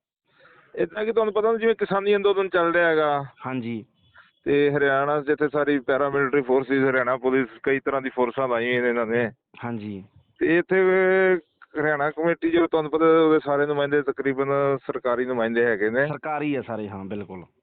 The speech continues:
Speaker 1: ਤੇ ਉਹ ਉਹਨਾਂ ਕੋਲ ਇਹਨਾਂ ਨੂੰ ਕਮਰੇ ਕੁਮਰੇ ਲਏ ਹੋਣੇ ਨੇ।
Speaker 2: ਹਾਂ ਜੀ।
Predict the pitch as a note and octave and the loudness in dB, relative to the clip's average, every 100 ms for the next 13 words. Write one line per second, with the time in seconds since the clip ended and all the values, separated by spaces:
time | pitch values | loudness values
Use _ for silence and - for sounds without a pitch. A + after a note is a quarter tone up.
0 | _ D3 D#3 - E3+ F#3 F#3+ G3 F#3+ F#3+ | _ 2 2 2 2 4 4 6 4 2
1 | F#3+ F#3+ F#3 F3+ E3+ E3 E3+ D#3+ E3+ E3 | 0 2 2 0 -2 -2 0 0 -2 -2
2 | E3 F3+ F3+ E3+ E3 D#3+ C#3 - _ - | 0 2 2 2 2 2 -2 -12 _ -20
3 | _ - A#2 A#2 G#2 F2+ | _ -12 -10 -10 -12 -16